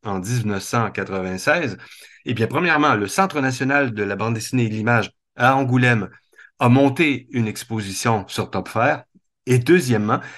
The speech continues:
les éditions du Seuil avaient lancé une superbe réédition de six de ses histoires en estampes. On peut douter de la coïncidence. Moi, je trouve même que c'est savoureusement baveux, là.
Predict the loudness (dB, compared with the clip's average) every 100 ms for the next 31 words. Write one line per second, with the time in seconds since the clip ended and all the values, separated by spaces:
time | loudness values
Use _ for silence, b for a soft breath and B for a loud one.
0 | B 2 4 4 2 -2 -2 -2 -4 -2
1 | 0 0 -2 B B B -2 0 2 2
2 | 0 0 0 0 0 -6 -4 -4 -2 0
3 | 2 2 0 -2 -2 -2 -2 -4 -6 0
4 | 0 0 B B B _ -6 -4 -4 -2
5 | -2 0 -4 -4 -8 -8 -4 0 2 0
6 | 0 0 -2 -4 B B B B _ _
7 | _ -4 -4 -4 -8 -6 -6 -6 -4 -4
8 | -4 -6 -8 -8 -6 -4 -4 -4 -8 -8
9 | -8 -8 -8 -6 -2 -2 -2 -8 -6 -8
10 | -6 -4 -2 -2 -2 -2 -2 -2 -2 -6
11 | -4 -2 -2 0 -2 -2